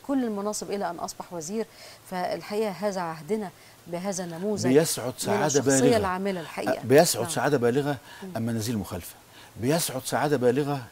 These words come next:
Speaker 1: مم.
Speaker 2: هذا الوزير أما، أما، أما، أما نجيب مستحقات ال-، ال-، الدولة.
Speaker 1: نعم.
Speaker 2: احنا، احنا بفضل الله في العام الماضي تمنتاشر تسعتاشر،
Speaker 1: مم.
Speaker 2: آه، جبنا إيرادات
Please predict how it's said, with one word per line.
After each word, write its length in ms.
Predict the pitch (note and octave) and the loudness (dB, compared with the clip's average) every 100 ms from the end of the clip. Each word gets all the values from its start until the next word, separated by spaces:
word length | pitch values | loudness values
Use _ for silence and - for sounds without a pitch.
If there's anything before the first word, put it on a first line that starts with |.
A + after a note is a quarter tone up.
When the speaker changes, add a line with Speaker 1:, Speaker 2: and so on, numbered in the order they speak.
| - - | -16 -6
Speaker 1:
مم. 60 | |
Speaker 2:
هذا 160 | A#2+ A#2+ | -2 0
الوزير 320 | A2 A2+ D3 - - - - | 0 0 -4 -8 -18 -12 -6
أما، 280 | A2+ A#2 B2 A#2+ | -2 -2 -2 -2
أما، 180 | A2 - | -2 -2
أما، 240 | A2 G#2+ - | -4 -4 -4
أما 160 | A2+ G#2+ | -4 -2
نجيب 220 | G#2+ C#3+ | -2 -2
مستحقات 540 | A2+ - F#2+ - B2+ | -2 -4 -8 -6 -6
ال-، 240 | G2 F2+ F2+ | -4 -6 -6
ال-، 480 | F#2 F#2+ F#2+ G2+ G2 | -8 -8 -10 -8 -10
الدولة. 300 | E2+ G2 F#2 - - | -6 -6 -6 -12 -16
Speaker 1:
نعم. 140 | F#3 D#3 | -8 -6
Speaker 2:
احنا، 360 | - B2 A2+ | -2 -2 -2
احنا 180 | - A#2 | -4 -6
بفضل 340 | G2 F#2+ D3 A#2 | -4 -2 0 0
الله 280 | A2 C3+ D3 - - - - | 0 -2 -4 -12 -20 -20 -10
في 60 | A2 | -6
العام 320 | G2+ B2+ B2+ | -2 0 0
الماضي 400 | G#2+ B2 C#3 E3 D3 | 0 0 -2 -6 -8
تمنتاشر 440 | - G2+ - B2 G#2+ | -4 -4 -2 -4 -4
تسعتاشر، 640 | - - - C3+ - D3+ - - | -6 -4 0 0 0 -4 -6 -16
Speaker 1:
مم. 60 | F3 D#3 - - | -14 -16 -10 -2
Speaker 2:
آه، 1120 | A2 G#2+ A2+ A2+ A#2 A2+ A2+ A2+ A2+ A2 A2 | 0 0 0 -2 -4 -4 -4 -4 -4 -6 -2
جبنا 320 | A2 C3 B2 | 0 2 2
إيرادات 480 | A#2+ G#2+ G2+ C3 | 2 0 0 0